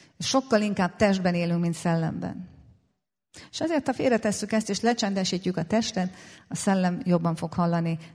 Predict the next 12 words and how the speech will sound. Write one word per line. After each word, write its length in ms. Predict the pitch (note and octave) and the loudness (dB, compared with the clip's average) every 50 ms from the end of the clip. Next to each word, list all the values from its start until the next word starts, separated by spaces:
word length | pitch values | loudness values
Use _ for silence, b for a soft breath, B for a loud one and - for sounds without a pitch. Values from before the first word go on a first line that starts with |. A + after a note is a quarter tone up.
| B - | B -6
a 100 | - F3 | -4 -2
Szent 260 | F3 - A3+ A3+ A3 | 0 2 2 2 2
Szellemtől, 600 | A3 - F3 E3+ E3+ E3 E3+ F3+ F3+ F3+ F#3+ F#3 F#3 B B B - _ _ _ - | 2 0 0 0 0 0 2 2 4 4 4 2 -2 B B B -20 _ _ _ -4
aki 260 | - E3 D#3+ - - | -2 -2 0 -2 -4
szól. 500 | - - - D3+ C#3 - - - D#3 - - - - _ _ _ _ _ _ _ b b b b b | -4 -2 -2 -2 -2 -2 -4 -6 -6 -8 -12 -16 -20 _ _ _ _ _ _ _ b b b b b
Ezt 180 | b - F3+ - | b -6 -4 -2
ismételd 480 | - - - F#3+ F3+ F3+ - F3 E3+ | -4 -2 0 0 0 0 0 -2 -2
meg 160 | F3+ F3 E3 | 0 -2 -2
velem. 260 | E3+ F3 E3 D3+ D3+ D#3 | 0 -2 -2 -2 -2 -4
A 100 | - - | -4 -4
Szent 300 | D#3+ - - G#3 A#3 C4 | -4 -2 2 2 2 2
Szellemtől, 720 | - - A3+ G3 F#3 F3+ F3 F3 F3 - F#3+ F#3 G3 A3+ A#3+ | 2 0 0 2 2 2 0 -2 0 2 4 4 4 4 2